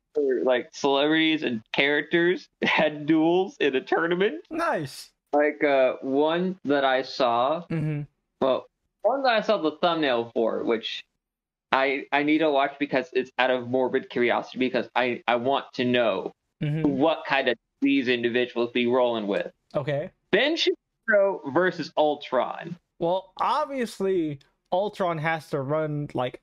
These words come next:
Speaker 2: Cyber Dragons or some kind of machine deck. I could also see
Speaker 1: Yeah.
Speaker 2: Ultron running, like, A B Cs, but Ben
Speaker 1: Yeah.
Speaker 2: Shapiro has to run something very dry because apparently he likes dry pussy. Uh.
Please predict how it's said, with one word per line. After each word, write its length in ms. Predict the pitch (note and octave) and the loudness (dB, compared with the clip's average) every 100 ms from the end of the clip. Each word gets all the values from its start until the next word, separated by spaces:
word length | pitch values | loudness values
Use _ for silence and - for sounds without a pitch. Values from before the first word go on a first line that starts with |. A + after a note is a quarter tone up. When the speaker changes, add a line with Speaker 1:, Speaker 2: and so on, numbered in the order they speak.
| - | -16
Speaker 2:
Cyber 420 | - E3 E3+ E3 | -4 -2 0 -2
Dragons 540 | D3+ D#3 D3+ D3 D3+ D3 | -2 -2 -2 -2 -4 -4
or 100 | C#3+ | -4
some 240 | - D#3 | -4 -6
kind 280 | D3 D3+ D3+ | -4 -4 -4
of 80 | C#3+ | -4
machine 560 | C3 - D#3 D#3+ E3 | -6 -4 -4 -4 -4
deck. 360 | E3 E3+ F#3 - - - | -2 -2 -4 -10 -18 -4
I 80 | D#3 | -4
could 140 | G3 F3+ | -2 -2
also 300 | D3+ D#3 E3 | -2 -4 -4
see 140 | F3+ | -2
Speaker 1:
Yeah. 60 | F3+ | 0
Speaker 2:
Ultron 440 | D#3+ D#3 E3+ E3+ | 2 2 0 -2
running, 240 | D#3+ D#3 D3 | -2 -2 -2
like, 160 | C#3 - | -4 -2
A 160 | D3+ | -4
B 140 | D3 D3 | -2 -4
Cs, 520 | - C#3 D#3 F3 - - - - _ | -4 -2 -2 -6 -8 -18 -20 -20 _
but 240 | D3 - - - - | -6 -6 -18 -18 -2
Ben 200 | G3 B3 | -2 2
Speaker 1:
Yeah. 160 | F4 F3 | 2 2
Speaker 2:
Shapiro 340 | B3 B3 G#3+ | 2 2 2
has 240 | G3 F#3+ | 0 -2
to 100 | - F3 | -4 0
run 260 | F3+ F3+ | 0 0
something 420 | F#3 F3+ F3 E3+ | -2 -2 -2 -2
very 300 | D#3 F3+ F#3+ | 0 0 0
dry 440 | F3+ G3 G3 C#3 C3+ | 0 0 0 0 -2
because 260 | C#3 D#3 | -2 -4
apparently 520 | F3 D#3 D#3 E3+ E3 E3 | -4 -2 -2 -2 -4 -2
he 140 | E3+ | -2
likes 260 | E3 F3 - | -2 -4 -4
dry 240 | F3+ F3 | -2 -2
pussy. 400 | F3 F#3 C#3 B2+ - - _ _ _ - - - | -4 -6 -6 -10 -12 -20 _ _ _ -20 -20 -6
Uh. 420 | D3+ C3 A#2+ | -4 -2 -4